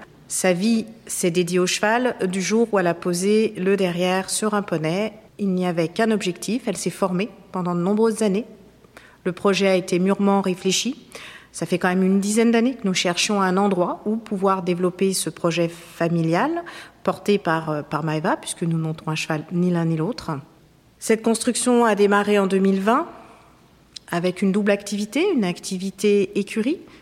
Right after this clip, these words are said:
et une activité pré, une activité pré pour tous les chevaux à la retraite, puisque le bien-être, c'est quand même, euh, un des leitmotifs de notre écurie, et une activité sportive, puisque Maëva fait du concours depuis, euh, plusieurs années.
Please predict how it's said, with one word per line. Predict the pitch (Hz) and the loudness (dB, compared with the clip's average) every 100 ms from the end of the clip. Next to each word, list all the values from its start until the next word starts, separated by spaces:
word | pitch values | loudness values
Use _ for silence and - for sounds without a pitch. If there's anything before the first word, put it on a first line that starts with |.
| - - | -16 0
et | 202 | 2
une | 202 | 2
activité | 185 180 - 185 190 - | 0 -4 -8 -6 -4 -2
pré, | 185 - 196 - - | -2 0 -2 -2 -8
une | 185 | -4
activité | 160 156 170 170 - 175 | -4 -4 -8 -8 -4 -4
pré | - 190 | -2 -6
pour | 185 - | -4 -10
tous | - | -4
les | 170 | -4
chevaux | - 175 | -2 -2
à | |
la | 160 | -2
retraite, | 160 - 330 | -4 -4 -4
puisque | - 214 170 | -4 -8 -6
le | 160 | -2
bien-être, | 175 185 190 | -2 -2 -4
c'est | - | -6
quand | 165 156 | -6 -4
même, | 165 175 175 | -2 -2 -2
euh, | 165 160 156 156 - | -2 -4 -4 -8 -4
un | 180 | -2
des | 180 | 2
leitmotifs | 180 180 185 185 - 196 | 2 2 0 -2 -2 -4
de | 175 | -2
notre | 160 160 - | -2 -2 -4
écurie, | 160 175 247 349 | -8 -6 -6 -2
et | 214 | 2
une | 311 311 | 2 4
activité | 202 - - 190 185 208 269 - | 0 -2 -6 -6 0 0 0 -4
sportive, | - - 190 - 165 254 | -10 -4 -4 -2 -6 -6
puisque | 202 - | -12 -10
Maëva | 143 147 151 175 | -8 -6 -2 -2
fait | 170 - - - | -2 -14 -8 -2
du | 160 170 | -2 -2
concours | 165 160 226 339 - 208 - - - - - 160 | -4 -2 0 0 -2 -10 -12 -16 -18 -20 -18 -8
depuis, | 151 - - 175 165 | -8 -8 -6 -2 -2
euh, | |
plusieurs | 147 - 151 170 165 | -2 -4 -2 0 0
années. | 165 156 226 | 0 0 -2